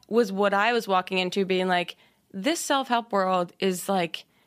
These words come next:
it's just people reiterating the same things in a slightly different jargon. And none of these are professionals. These are just people that have decided, 'I didn't pan out in what I was doing before, but I can be a life, life coach, or, like,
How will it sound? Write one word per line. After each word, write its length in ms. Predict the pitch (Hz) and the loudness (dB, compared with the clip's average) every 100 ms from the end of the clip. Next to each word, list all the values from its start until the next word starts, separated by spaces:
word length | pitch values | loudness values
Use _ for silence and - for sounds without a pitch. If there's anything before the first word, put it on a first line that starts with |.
| - | -2
it's 160 | 226 226 | -2 -2
just 200 | 277 269 | -6 -2
people 500 | 262 233 220 196 - | -2 0 0 0 -4
reiterating 600 | 190 196 214 254 254 254 | -2 0 2 0 0 0
the 80 | 226 | -2
same 340 | - 220 247 | 0 0 0
things 380 | 233 220 202 196 | -2 0 0 -2
in 140 | - 190 | 0 -2
a 60 | |
slightly 280 | 190 208 208 | 0 -2 -2
different 320 | 202 196 185 | -2 -2 -2
jargon. 460 | 185 185 180 180 185 - _ | 0 -2 0 -2 -4 -12 _
And 140 | 208 233 | -2 0
none 160 | 294 | 0
of 80 | 294 | 0
these 120 | 277 | -2
are 60 | 262 | -2
professionals. 640 | 220 220 226 - 208 196 | -2 0 -2 0 -2 -2
These 80 | 196 | -4
are 60 | 208 | -4
just 200 | 196 - | -4 -2
people 300 | 233 220 214 | -2 0 0
that 120 | 185 | 0
have 140 | 180 | -2
decided, 480 | 170 - 190 185 180 - - - - | -6 -2 -2 -2 -4 -8 -20 -10 -6
'I 80 | |
didn't 360 | 196 247 262 220 | -2 0 0 -2
pan 280 | 226 226 220 | -2 0 0
out 180 | 220 202 | 0 0
in 80 | |
what 100 | 202 196 | 0 2
I 40 | |
was 160 | 180 180 | 0 0
doing 180 | 202 | -2
before, 460 | 185 170 226 226 180 | -2 -4 0 0 0
but 140 | 165 | -2
I 80 | 175 | -4
can 120 | 226 | -2
be 60 | 202 | -2
a 100 | 147 | -2
life, 340 | 165 262 349 - - | 0 0 0 -4 -4
life 200 | 302 381 | -2 0
coach, 340 | 214 185 196 | 0 0 0
or, 200 | 190 175 | -2 0
like, 280 | 165 156 - | 2 0 0